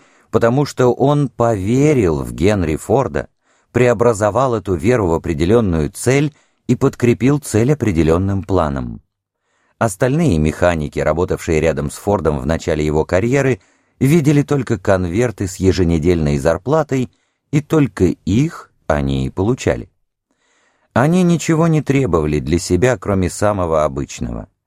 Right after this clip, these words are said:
Если вы хотите получить больше, требуйте большего от себя.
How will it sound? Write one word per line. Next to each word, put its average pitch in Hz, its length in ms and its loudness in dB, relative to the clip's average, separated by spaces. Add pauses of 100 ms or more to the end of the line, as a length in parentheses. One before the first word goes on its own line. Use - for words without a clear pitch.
(520)
Если 107 440 0
вы 95 140 0
хотите 87 500 -4
получить 67 540 -4
больше, 98 720 -2 (520)
требуйте 110 640 2
большего 80 760 0 (120)
от 85 200 -8
себя. 76 500 -2